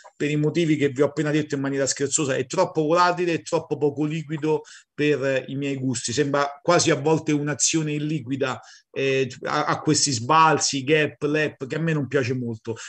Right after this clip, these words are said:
Però ripeto, si può tradare, così come si possono, si può tradare anche il Bitcoin senza nessun problema, anche se,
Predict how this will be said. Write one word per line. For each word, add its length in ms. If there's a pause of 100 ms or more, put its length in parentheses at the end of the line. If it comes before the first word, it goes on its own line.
Però 200
ripeto, 320
si 200
può 220
tradare, 460
così 200
come 200
si 100
possono, 440
si 200
può 140
tradare 260
anche 240
il 100
Bitcoin 720 (300)
senza 380
nessun 320
problema, 400
anche 260
se, 320